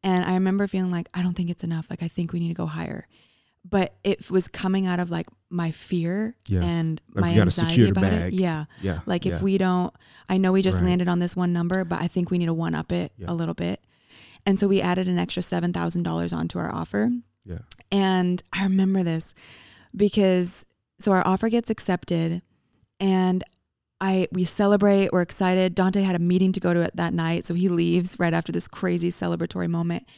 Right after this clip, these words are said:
Speaker 1: And I get this sinking feeling because I f-, I feel that I offered too high and that we would have gotten it at the, because I was like, "Oh, the fulfillment of our faith just happened."
Speaker 2: Yeah.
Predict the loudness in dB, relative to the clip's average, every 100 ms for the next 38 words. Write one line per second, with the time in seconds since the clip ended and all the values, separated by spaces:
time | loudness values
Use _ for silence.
0 | -20 -20 -20 -12 -2 0 2 0 -2 -2
1 | -2 0 0 0 -2 -2 0 2 0 -2
2 | -2 -2 -4 -10 _ -4 -4 -6 -18 -10
3 | -2 -2 -2 -2 2 2 2 0 -2 -4
4 | -4 -6 _ -8 -4 -2 -2 -2 -6 -4
5 | -4 -4 -4 -4 -4 -6 -10 -12 _ _
6 | _ _ _ 0 2 2 2 2 4 2
7 | 0 -2 -2 0 -2 -4 -6 -6 -8 _
8 | _ -8 -2 0 2 2 2 -2 -2 0
9 | 2 2 -2 -16 -6 -2 0 0 0 2
10 | 4 6 4 4 2 0 0 -2 0 2
11 | 2 0 -2 -2 -2 -2 -4 -4 -6 -6
12 | -8 -6 -4 -4